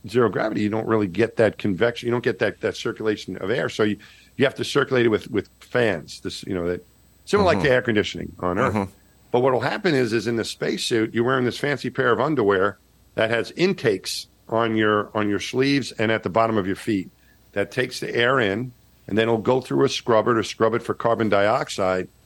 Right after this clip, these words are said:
Speaker 1: and it'll return that air right over your head. There's a vent right over your head in your helmet, and you get this fresh air in your face, and it also kinda defogs your helmet visor.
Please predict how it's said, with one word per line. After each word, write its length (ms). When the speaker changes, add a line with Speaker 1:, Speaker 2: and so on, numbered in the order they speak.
Speaker 1:
and 100
it'll 160
return 600
that 220
air 220
right 240
over 200
your 160
head. 200
There's 160
a 60
vent 400
right 180
over 160
your 140
head 180
in 60
your 160
helmet, 340
and 120
you 80
get 180
this 120
fresh 360
air 180
in 60
your 100
face, 340
and 100
it 40
also 320
kinda 260
defogs 560
your 120
helmet 300
visor. 380